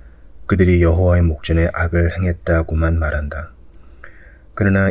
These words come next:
이 다음 장들에서는 그 당시 이스라엘의 삶이 어땠는지 구체적으로 상세히 말한다. 즉, 두 일화는 사사기의 이중 부록과 같아서 사사기의 앞에서 나온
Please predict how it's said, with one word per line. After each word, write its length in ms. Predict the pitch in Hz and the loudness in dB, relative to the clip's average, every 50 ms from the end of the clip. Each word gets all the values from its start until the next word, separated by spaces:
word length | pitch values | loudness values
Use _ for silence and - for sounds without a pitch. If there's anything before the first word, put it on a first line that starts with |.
| - | 0
이 140 | 104 98 98 | 0 -2 0
다음 260 | - 87 87 90 92 | 0 0 2 2 2
장들에서는 800 | 92 - - 90 87 87 87 87 87 85 - - 87 87 87 87 | 0 0 0 0 0 0 2 2 0 0 0 0 0 0 0 0
그 100 | - - | -2 -2
당시 540 | - 87 87 87 - - - 175 85 87 - - | 0 0 2 2 0 -2 0 0 0 0 0 -2
이스라엘의 500 | 87 - - 92 92 90 87 85 85 85 | -6 -4 -2 0 2 2 2 2 0 0
삶이 420 | - - - 90 87 87 85 85 - - | -2 -4 -4 -2 0 0 0 -2 -2 -4
어땠는지 600 | - - - - - 95 92 90 85 85 87 87 | -6 -6 -4 0 0 2 2 2 0 0 -2 -4
구체적으로 560 | - - - - - 87 85 85 87 87 87 82 | -6 -8 -8 -6 -4 -2 -2 0 0 0 -2 -2
상세히 580 | - - - 110 110 107 - - 92 87 107 | -4 -4 -2 -2 -2 -2 -2 -4 -2 0 0
말한다. 560 | 101 87 78 73 76 76 73 69 - 73 - - - - - - - - - - - - - - - - - - - | 0 0 0 -2 -4 -6 -8 -8 -12 -14 -16 -18 -20 -20 -20 -20 -20 -20 -20 -20 -20 -20 -20 -20 -20 -20 -20 -12 -8
즉, 200 | - - 98 - - - - - - - - - | -2 -2 -2 -2 -4 -16 -20 -20 -20 -20 -18 -12
두 260 | - - 107 101 107 - - | -4 0 2 2 2 2 2
일화는 580 | 92 92 90 82 92 90 85 80 80 87 101 - - - - - - | 0 0 2 0 0 -2 -2 -2 -4 -6 -10 -12 -16 -20 -20 -20 -14
사사기의 640 | - - - 113 101 - 110 95 92 95 95 98 107 - | -12 -8 -6 -6 -4 -2 -2 -2 0 0 -2 -2 0 2
이중 320 | 107 101 90 101 98 95 | 0 2 2 2 0 0
부록과 320 | 87 - 92 87 - 92 85 | 0 -2 -4 -2 0 0 -2
같아서 500 | 82 78 - - 87 82 - - 87 82 | -2 -2 -4 -4 -6 -6 -4 -4 -6 -6
사사기의 560 | - - 104 - - 107 95 92 92 95 - - | -6 -6 -8 -6 -6 -4 -4 -2 -2 -2 -2 -2
앞에서 380 | 95 92 - 90 87 - - | -6 -6 -6 -6 -8 -4 -2
나온 360 | 87 82 82 85 85 87 98 | -2 -2 0 -2 -2 -2 -4